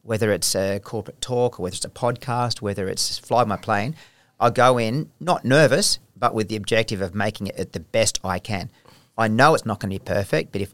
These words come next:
I'm, every time I fly, every time I do anything, I, I set forward the, the mindset that I wanna make this better than the last one, it stopped me being complacent.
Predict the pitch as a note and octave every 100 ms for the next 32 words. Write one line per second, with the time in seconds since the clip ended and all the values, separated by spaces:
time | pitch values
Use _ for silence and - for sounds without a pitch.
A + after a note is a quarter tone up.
0 | - A2 A#2+ B2 _ B2 B2+ C3 - B2
1 | A#2+ A2 - A2+ B2 B2 A#2+ - A#2 A2+
2 | A2 G#2+ A2+ A2+ A2 G#2 A2 A2+ - -
3 | A2 A2+ A2 - _ _ _ _ - -
4 | - C#3+ - - B2 A2+ G2 G2+ - G#2
5 | G#2 G#2+ C#3 - F#3+ - _ G#2+ - A2+
6 | B2 A2 G#2 G#2+ - F#2+ - A2+ F#2+ G2
7 | G2 G2+ A#2 - F#2 C#3 D#3 _ _ _
8 | - A2 - A2 - G2 F#2 F#2 F#2+ F#2
9 | - F#2+ -